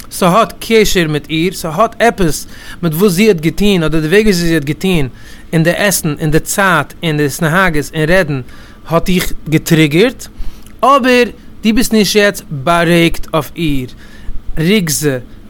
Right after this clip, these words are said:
Kass, äh, sie ist nicht jetzt Puzzle in deinen Augen. Keinmal soll sie nicht fühlen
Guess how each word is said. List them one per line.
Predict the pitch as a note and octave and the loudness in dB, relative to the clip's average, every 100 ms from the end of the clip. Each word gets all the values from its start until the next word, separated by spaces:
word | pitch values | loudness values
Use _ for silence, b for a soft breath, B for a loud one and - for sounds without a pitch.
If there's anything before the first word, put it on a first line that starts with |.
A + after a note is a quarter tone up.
| - | -6
Kass, | G3 F3+ C#3 - - - B B - - | -2 0 0 -2 -6 -14 B B -14 -2
äh, | E3+ - - - | -2 -2 -12 -10
sie | D3 F#3 | -2 2
ist | F#3+ | 4
nicht | G#3 G3+ | 4 4
jetzt | G#3+ G3+ F3+ - - | 2 2 0 -12 -10
Puzzle | A3+ A3+ G3+ F3+ | -4 -4 -2 -2
in | E3+ | 0
deinen | E3 D#3+ | 0 0
Augen. | F3+ E3+ C#3 A2+ - B B B - | 0 0 -2 -10 -16 B B B -2
Keinmal | A3+ B3+ G#3 D3+ C3+ C#3 | 0 2 4 2 -2 -6
soll | D3 D#3+ | -2 -2
sie | D#3+ | 2
nicht | A#3+ B3+ - | 0 0 -2
fühlen | G3 E3+ C#3+ | -2 0 -2